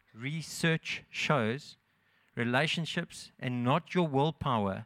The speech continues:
is what helps you overcome things like trauma and addiction.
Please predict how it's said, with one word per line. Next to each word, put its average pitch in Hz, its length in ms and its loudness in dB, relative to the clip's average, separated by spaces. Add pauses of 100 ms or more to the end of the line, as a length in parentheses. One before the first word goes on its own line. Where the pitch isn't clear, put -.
(160)
is 113 120 -8
what 113 160 0
helps 135 320 -4
you 147 80 -2
overcome 131 460 -4
things 117 340 -6
like 107 220 -2
trauma 127 320 0
and 110 180 -2
addiction. 104 520 -6